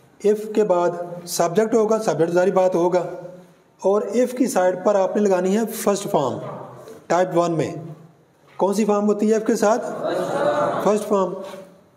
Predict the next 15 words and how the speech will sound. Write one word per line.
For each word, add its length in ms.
और 320
दूसरी 340
साइड 340
पे 100
यानी 160
दूसरे 340
पार्ट 280
में 340
इस 180
लॉन्ग 440
सेंटेंस 340
के 220
सब्जेक्ट 460
के 60
बाद 240